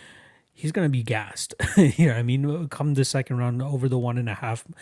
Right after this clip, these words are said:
round mark, he's gonna be gassed. It, I, I just, the pace and pressure that Colby Covington puts on these guys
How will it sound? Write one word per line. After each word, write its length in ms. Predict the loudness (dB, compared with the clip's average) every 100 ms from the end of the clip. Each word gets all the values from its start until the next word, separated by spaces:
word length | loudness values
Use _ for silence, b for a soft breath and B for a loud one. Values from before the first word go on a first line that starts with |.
| B B
round 260 | -2 0 0
mark, 320 | -2 -6 -8 B B B
he's 240 | -4 -2
gonna 200 | 0 -4
be 100 | -4
gassed. 420 | -8 -10 -10 -12
It, 200 | -6 -4
I, 160 | -2 -2
I 420 | -4 -4 -6 -8 -6
just, 280 | -4 -4 -6 B B -8
the 100 | 2
pace 580 | 4 6 4 4 2 -2
and 120 | -2
pressure 380 | -2 -4 -4 -4
that 140 | -4
Colby 320 | -2 -2 0
Covington 420 | -2 -2 -2 -4
puts 220 | -2 -2 -2
on 100 | -2
these 180 | -2
guys 300 | -2 -4 -4